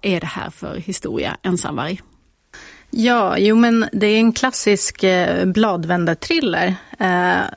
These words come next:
Speaker 2: där man får följa Elias Svensson som är kommissarie och, eh, författare Cornelia Lind.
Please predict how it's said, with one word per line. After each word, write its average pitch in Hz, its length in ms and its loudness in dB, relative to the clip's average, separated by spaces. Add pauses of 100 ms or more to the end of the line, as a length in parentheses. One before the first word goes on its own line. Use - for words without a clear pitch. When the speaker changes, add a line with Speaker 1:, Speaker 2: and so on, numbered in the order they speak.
Speaker 2:
där 190 280 0
man 185 200 0
får 202 100 -2
följa 185 480 2
Elias 185 340 2
Svensson 262 480 2
som 233 160 2
är 202 60 0
kommissarie 208 680 0
och, - 360 -2
eh, - 240 0
författare 185 580 -2
Cornelia 175 480 -2
Lind. 196 580 0